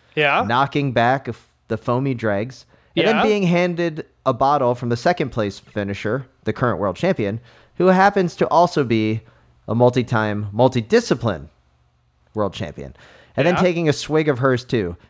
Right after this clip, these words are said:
Speaker 2: That, my friends, is what
Speaker 1: <laughs>
Speaker 2: success looks like to me.
Speaker 1: Yeah.
Speaker 2: That's it for me, and don't forget to always drink the champagne of all the world champions that you see out on the road. And it is from Chris, and Chris gives us the link of Puck Peters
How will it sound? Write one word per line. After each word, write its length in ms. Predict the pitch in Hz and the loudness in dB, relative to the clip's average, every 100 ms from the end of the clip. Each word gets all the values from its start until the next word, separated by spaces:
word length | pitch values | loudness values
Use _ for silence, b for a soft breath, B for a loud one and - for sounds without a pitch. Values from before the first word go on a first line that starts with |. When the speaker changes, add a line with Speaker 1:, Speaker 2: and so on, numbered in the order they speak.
| _ | _
Speaker 2:
That, 220 | 165 208 | 0 0
my 160 | 208 185 | 0 2
friends, 340 | 180 151 135 | 2 2 2
is 140 | 127 160 | 2 2
what 140 | 147 | 2
Speaker 1:
<laughs> 20 | |
Speaker 2:
success 500 | 123 120 - 147 - | 0 0 0 0 0
looks 240 | 127 - 123 | -4 -2 0
like 220 | 117 110 | 0 -2
to 100 | 110 | -8
me. 280 | 95 78 - b b b | -8 -10 -16 b b b
Speaker 1:
Yeah. 100 | 277 | 0
Speaker 2:
That's 160 | - - | 2 2
it 100 | 226 | 0
for 140 | 214 | 2
me, 240 | 180 156 151 | 2 4 2
and 120 | 127 | 2
don't 160 | 127 139 | 0 0
forget 280 | 143 139 135 | 0 0 0
to 60 | |
always 220 | 113 135 120 | 0 0 0
drink 220 | 131 131 | -4 -4
the 80 | 120 | -4
champagne 560 | 131 123 123 117 113 | -2 -2 -2 -4 -4
of 100 | 98 | -2
all 140 | 101 123 | 0 0
the 80 | |
world 180 | 117 117 | 0 -2
champions 460 | - 107 104 104 101 | -2 -4 -4 -6 -6
that 100 | - | -10
you 80 | 98 | -10
see 220 | - 104 | -4 -2
out 120 | 104 | 0
on 80 | 104 | 0
the 80 | 104 | -2
road. 280 | 85 87 - b b b b - | -2 -4 -8 b b b b -8
And 260 | 101 95 87 | -4 -4 -4
it 160 | 107 | -2
is 100 | 120 | -2
from 140 | - 156 | -2 -6
Chris, 640 | - 165 190 - - - b b b | 2 4 4 0 -10 -14 b b b
and 140 | 113 101 | -8 0
Chris 320 | 131 123 - - - | 2 2 -2 -18 -8
gives 180 | - 120 | 0 0
us 120 | 127 - | 0 0
the 60 | |
link 200 | 117 117 | 0 0
of 140 | 113 - | -4 0
Puck 240 | 123 - | -2 0
Peters 720 | 117 - 131 110 - - - | -6 -2 -2 -2 -4 -16 -20